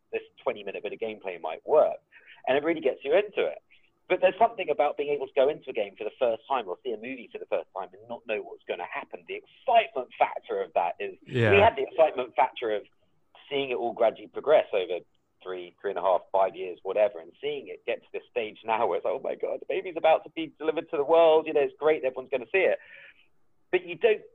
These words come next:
Speaker 1: well, I don't know, you guys maybe do, but I don't think you quite get that excitement that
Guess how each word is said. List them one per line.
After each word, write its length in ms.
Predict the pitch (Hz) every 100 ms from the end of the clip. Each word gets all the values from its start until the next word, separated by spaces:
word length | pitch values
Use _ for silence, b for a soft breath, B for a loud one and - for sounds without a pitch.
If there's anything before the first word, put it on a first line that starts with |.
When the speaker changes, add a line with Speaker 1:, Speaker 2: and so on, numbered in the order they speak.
| _ _ _ _
Speaker 1:
well, 100 | 147
I 140 | 120 135
don't 100 | 139
know, 80 | 143
you 200 | 120 175
guys 200 | 123 117
maybe 240 | 107 110
do, 220 | - 175 -
but 100 | 151
I 60 |
don't 120 | 170 175
think 120 | -
you 60 | -
quite 360 | - 139 135
get 160 | - -
that 120 | 117 110
excitement 600 | 123 _ 131 120 - 107 _ _ _
that 100 | -